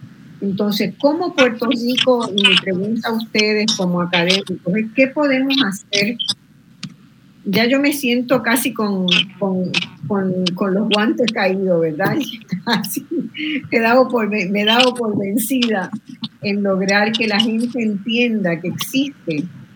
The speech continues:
una institución tan grande y tan fuerte que puede hacer tantas cosas.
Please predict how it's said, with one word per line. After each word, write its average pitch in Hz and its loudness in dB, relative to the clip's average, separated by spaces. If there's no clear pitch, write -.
una 214 0
institución 208 -2
tan 190 -2
grande 202 0
y 175 -2
tan 190 -2
fuerte 208 -2
que 175 0
puede 180 0
hacer 208 -4
tantas 185 -2
cosas. 175 -2